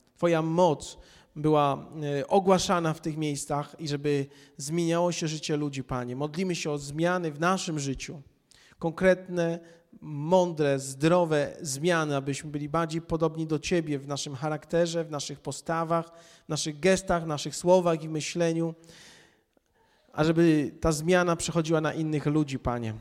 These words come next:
aby to było tak mocno zaraźliwe, że, Panie, ludzie inni będą chcieli być tacy jak my. Panie, dziękujemy Ci, że to się nie dzięki nam stanie, ale dzięki mocy Twojego Ducha Świętego. Poddajemy nasze życie Tobie, Jezu. Dzięki Ci za to wszystko.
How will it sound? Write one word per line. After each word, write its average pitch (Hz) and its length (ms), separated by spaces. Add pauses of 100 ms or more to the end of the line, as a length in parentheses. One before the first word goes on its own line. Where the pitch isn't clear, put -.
aby 151 180
to 170 100
było 165 180
tak 156 180
mocno 170 420
zaraźliwe, 151 880 (460)
że, 143 120
Panie, 160 300
ludzie 160 320
inni 156 300
będą 151 220
chcieli 151 340
być 143 180
tacy 156 300
jak 139 200
my. 139 300 (640)
Panie, 156 260
dziękujemy 160 520
Ci, 151 340
że 147 140
to 147 140
się 147 120
nie 156 160
dzięki 165 340
nam 151 240
stanie, 139 340
ale 135 100
dzięki 143 300
mocy 147 300
Twojego 147 300
Ducha 139 240
Świętego. 127 600 (580)
Poddajemy 151 500
nasze 160 280
życie 147 300
Tobie, 131 320
Jezu. 120 320
Dzięki 156 360
Ci - 140
za 143 120
to 135 120
wszystko. 131 520